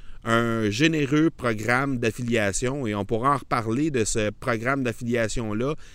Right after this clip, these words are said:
Le marketing d'affiliation, c'est quelque chose qui vous permet d'aider les gens à pousser, dans le fond, de les motiver à pousser vos, euh, votre contenu, vos outils, vos produits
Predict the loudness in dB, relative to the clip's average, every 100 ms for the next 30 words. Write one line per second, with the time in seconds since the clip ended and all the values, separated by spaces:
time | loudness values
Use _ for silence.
0 | -10 -6 -4 0 0 2 2 2 0 2
1 | 2 2 2 0 0 0 0 0 0 -4
2 | -2 -2 0 2 0 -2 -10 -14 -14 -8
3 | 2 4 6 6 4 4 2 0 -4 -4
4 | -6 0 2 2 4 4 4 0 -2 -4
5 | 0 2 2 2 4 2 2 2 4 4
6 | 2 -2 -2 -2 0 0 4 4 4 2
7 | 4 4 4 4 2 -2 -6 -10 -6 -6
8 | -4 -6 -2 -2 0 0 0 0 -2 -2
9 | -2 -2 -2 0 0 0 0 -2 -2 -2
10 | -4